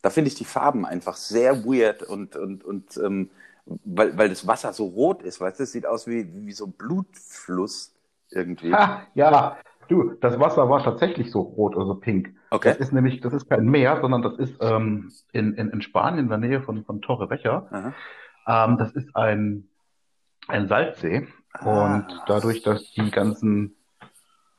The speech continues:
Speaker 2: oh, ich hab mir's erklären lassen, wie ist denn das? Irgendwie ganz viele so, so kleine Krebstierchen oder irgend sowas da drin sind.
Speaker 1: Okay.
Speaker 2: Ist dieses Wasser tatsächlich zur Mittagszeit, wenn die Sonne richtig steht, ist es pink. Das ist kein Photoshop, das ist wirklich pink. Das
Speaker 1: Ah,
Speaker 2: ist total
Speaker 1: okay.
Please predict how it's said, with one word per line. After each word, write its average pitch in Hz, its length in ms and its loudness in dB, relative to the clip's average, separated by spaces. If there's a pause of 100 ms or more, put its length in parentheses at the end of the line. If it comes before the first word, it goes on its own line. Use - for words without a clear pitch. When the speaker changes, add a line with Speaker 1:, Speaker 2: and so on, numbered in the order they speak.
(100)
Speaker 2:
oh, 113 220 4
ich - 80 -4
hab 131 140 -4
mir's 120 120 -2
erklären 120 400 0
lassen, 92 300 -2
wie 92 60 -4
ist - 180 -6
denn 104 100 -2
das? 95 240 -4
Irgendwie 117 400 -2
ganz 113 240 -2
viele 120 280 -2
so, 110 200 -2
so 104 180 -2
kleine 110 380 0
Krebstierchen 127 760 -2
oder 95 120 2
irgend 98 240 2
sowas 98 280 0
da 95 80 0
drin 101 220 -6
sind. 101 180 0
Speaker 1:
Okay. 98 180 -2
Speaker 2:
Ist - 80 -20
dieses 110 240 -14
Wasser 113 200 -4
tatsächlich 123 520 -4
zur 98 120 -2
Mittagszeit, 131 540 0
wenn 113 80 -2
die 107 80 0
Sonne 120 260 2
richtig 117 260 -8
steht, 127 320 -2 (220)
ist 117 100 -6
es 123 140 -8
pink. - 360 0
Das 95 140 -6
ist 135 240 -6
kein 135 240 -2
Photoshop, 143 460 -2
das - 100 -20
ist 113 160 -8
wirklich - 320 -6
pink. - 340 2
Das 101 100 4
Speaker 1:
Ah, 87 160 6
Speaker 2:
ist - 120 -6
total 123 220 4
Speaker 1:
okay. - 180 -2